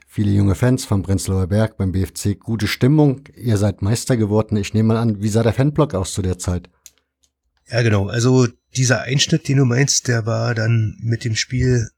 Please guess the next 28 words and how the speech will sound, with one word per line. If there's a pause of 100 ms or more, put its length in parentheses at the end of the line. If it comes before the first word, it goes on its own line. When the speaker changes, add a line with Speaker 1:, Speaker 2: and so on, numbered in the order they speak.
(140)
Speaker 2:
gegen
den
Hamburger
S
V,
das
war
im
Jahr
zweiundachtzig
und (760)
der
bedeutete
auch
eine
Zeitenwende,
dass
wirklich
die
Bindung
von
vielen
Fans
zum
B
F
C
verschwand.